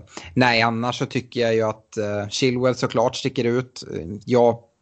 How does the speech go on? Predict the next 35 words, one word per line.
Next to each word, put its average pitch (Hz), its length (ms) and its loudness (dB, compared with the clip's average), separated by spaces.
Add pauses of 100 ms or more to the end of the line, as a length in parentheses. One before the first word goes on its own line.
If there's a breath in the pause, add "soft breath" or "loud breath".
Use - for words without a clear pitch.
(200)
personligen 131 640 2
var 117 120 4
ju 113 60 2
tidigt 117 560 -2
på 110 260 2
Soyuncu 120 680 0
och 104 680 2
har 104 100 2
liksom, 101 380 -4 (200)
eh, 104 360 -2
redan 107 420 0
en 104 80 -2
väg 104 300 0
in 104 200 -4
i 104 60 -2
Leicester-försvaret 104 800 -2
där. 107 240 2
Men 107 140 -2
annars 107 280 -2
så 123 80 2
Chilwell 113 480 2
imponerar. 113 880 0
Och - 320 0
Rico 123 580 2
till 107 260 -2
sitt 104 320 -6
värde 104 560 2
är 104 180 0
ju, 98 400 -4 (240)
är - 100 -8
ju - 160 -6
jätteintressant 101 960 -4
skulle - 220 -6
jag 107 80 -4
säga. 107 240 0